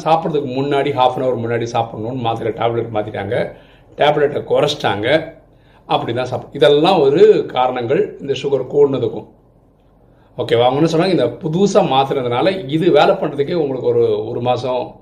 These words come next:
நாற்பத்தஞ்சு நாள் ஆகலாம்" அப்படின்னு சொன்னாங்க.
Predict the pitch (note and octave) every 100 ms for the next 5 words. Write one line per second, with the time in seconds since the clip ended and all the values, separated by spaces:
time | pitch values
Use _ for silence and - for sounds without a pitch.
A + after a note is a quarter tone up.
0 | _ _ _ _ C3 B2+ B2 A2+ A#2+ B2
1 | B2 B2 A#2 A#2 G2+ G2+ A#2+ C3 A#2 G#2+
2 | G2